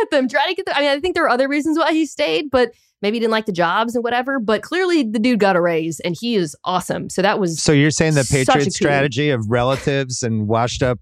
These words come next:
Speaker 2: other coaches
Speaker 1: <laughs>
Speaker 2: working at a position is a bad strategy? <laughs>
Speaker 1: Joe Judge got promoted today. I saw it, right? He got a,
Speaker 2: Oh, great.
Speaker 1: a new gig.
Speaker 2: Just
Speaker 1: Yeah.
Speaker 2: so fired up for him.
Speaker 1: Special teams. Um, and then the other thing is, uh, and this is the free agency stuff, really.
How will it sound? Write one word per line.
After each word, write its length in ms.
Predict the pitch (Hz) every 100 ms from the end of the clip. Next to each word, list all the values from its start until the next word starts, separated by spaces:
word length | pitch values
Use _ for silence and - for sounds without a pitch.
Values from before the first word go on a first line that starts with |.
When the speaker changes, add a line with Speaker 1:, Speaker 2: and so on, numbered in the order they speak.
| -
Speaker 2:
other 240 | 127 120
coaches 540 | - 123 113 131 135 - - 110
Speaker 1:
<laughs> 220 | 117 -
Speaker 2:
working 320 | 131 143 151 139
at 120 | 127
a 40 |
position 380 | 117 131 - 143
is 140 | 123
a 40 | 107
bad 240 | 120 135
strategy? 480 | - 180 254 240 285 - - - -
<laughs> 100 | - - 427 415 - - - _ -
Speaker 1:
Joe 140 | 233
Judge 220 | 233 247 269
got 120 | 202
promoted 360 | 202 220 302
today. 220 | 208 143 147
I 80 |
saw 160 | 165 -
it, 80 | 69
right? 300 | 71 - -
He 80 | 202
got 140 | 98
a, 180 | 92 101
Speaker 2:
Oh, 60 | 98
great. 280 | 101 104
Speaker 1:
a 20 | 180
new 120 | 190
gig. 140 | 180
Speaker 2:
Just 220 | 233 -
Speaker 1:
Yeah. 80 | -
Speaker 2:
so 160 | 135 120
fired 280 | 135 113 107
up 120 | 104
for 160 | - -
him. 60 | - -
Speaker 1:
Special 320 | - 190 175
teams. 500 | - 165 170 175 - 185 - - - - _
Um, 500 | 220 233 233 233 220 -
and 140 | 220 254
then 120 | 277
the 100 | 311
other 100 | 311
thing 180 | 277 254
is, 180 | 226 214
uh, 200 | 156 160 -
and 320 | 185 185 175
this 180 | 180 -
is 120 | 160
the 160 | 160 151
free 160 | - 165
agency 320 | 160 160 160
stuff, 480 | - 120 143 - -
really. 400 | 156 143 135